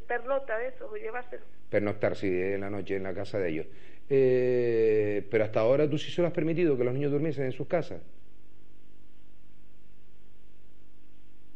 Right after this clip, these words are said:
Speaker 1: ¿Sí?
Speaker 2: Bueno, pues yo pienso que, bueno,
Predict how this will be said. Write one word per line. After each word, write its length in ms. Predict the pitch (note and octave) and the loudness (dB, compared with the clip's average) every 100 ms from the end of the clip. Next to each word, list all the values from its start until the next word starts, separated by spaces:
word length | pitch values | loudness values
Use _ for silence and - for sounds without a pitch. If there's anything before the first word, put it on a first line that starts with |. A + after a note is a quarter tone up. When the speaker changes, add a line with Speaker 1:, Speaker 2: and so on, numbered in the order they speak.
| - - - | -4 -4 -4
Speaker 1:
¿Sí? 260 | C#4 F#4+ - - - - - - - - - - - - - - - - - - - - - | -2 -4 -4 -4 -4 -4 -4 -4 -4 -4 -4 -4 -4 -4 -4 -4 -6 -4 -4 -4 -4 -6 -6
Speaker 2:
Bueno, 260 | - C#3 E3 - - | -4 -4 -4 -6 -4
pues 760 | E2+ E2+ E2 D#2+ D#2 D2+ D2+ D2 - - E2 | -4 -2 -2 -2 -2 -2 -4 -4 -6 -6 -2
yo 160 | F#2+ G#2+ | 0 0
pienso 300 | A#2 A#2 A2+ | 0 0 0
que, 1040 | A#2+ A2+ G#2+ G2 F#2+ F#2 F2+ F2+ F2 E2+ | 2 2 2 2 0 0 2 2 2 0
bueno, 180 | F2+ D#3+ | -2 -4